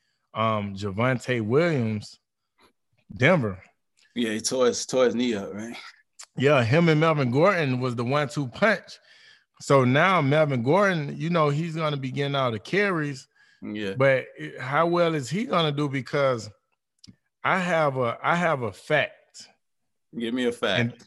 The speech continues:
Speaker 1: this fact is crazy.
Speaker 2: <laughs>
Speaker 1: You know what
Speaker 2: Give
Speaker 1: I'm
Speaker 2: me a
Speaker 1: saying?
Speaker 2: fact.
Speaker 1: In Melvin Gordon last forty-four touches,
Speaker 2: Uh-huh.
Speaker 1: he have had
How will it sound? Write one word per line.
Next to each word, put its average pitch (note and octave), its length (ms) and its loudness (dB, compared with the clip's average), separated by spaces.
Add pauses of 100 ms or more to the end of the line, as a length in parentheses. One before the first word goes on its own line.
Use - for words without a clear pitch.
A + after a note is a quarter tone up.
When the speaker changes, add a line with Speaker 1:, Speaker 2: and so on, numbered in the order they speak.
(140)
Speaker 1:
this C#3+ 340 2
fact E3+ 460 0
is A#2 280 -8
crazy. A#2+ 880 -2 (120)
Speaker 2:
<laughs> - 100 -6
Speaker 1:
You F#3 280 -2
know C3 80 2
what D3 80 2
Speaker 2:
Give D#3 80 0
Speaker 1:
I'm D3+ 100 -2
Speaker 2:
me A#2 60 -4
a D#3 40 -2
Speaker 1:
saying? D#3 260 -2
Speaker 2:
fact. - 180 -14 (720)
Speaker 1:
In A2+ 260 0
Melvin F#3 540 0
Gordon C3+ 800 -2
last C#3+ 720 -2 (100)
forty-four F3 680 0
touches, D#3 760 -6 (520)
Speaker 2:
Uh-huh. G2 260 -6 (1000)
Speaker 1:
he F#3 200 0
have E3+ 260 4
had D3 520 2